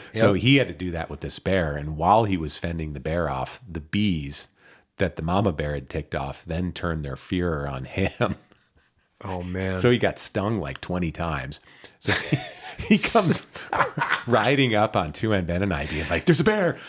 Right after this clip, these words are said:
Speaker 1: and she attacked me and there was bees." <laughs> And this guy is falling and all this stuff. And, like, and I, you know, I was like,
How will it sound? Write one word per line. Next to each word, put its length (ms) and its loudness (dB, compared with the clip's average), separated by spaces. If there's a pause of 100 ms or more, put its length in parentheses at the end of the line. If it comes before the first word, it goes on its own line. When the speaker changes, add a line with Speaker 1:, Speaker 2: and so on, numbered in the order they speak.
(120)
Speaker 1:
and 100 2
she 100 6
attacked 340 6
me 180 8 (220)
and 120 8
there 120 10
was 100 2
bees." 460 8 (220)
<laughs> 1000 2
And 140 8 (220)
this 180 6
guy 240 2
is 200 2
falling 640 0 (300)
and 160 4 (240)
all 160 8
this 180 2
stuff. 380 2
And, 80 -4
like, 240 -4 (420)
and 140 4
I, 60 6
you 260 0
know, 120 0
I 60 2
was 200 0
like, 180 -2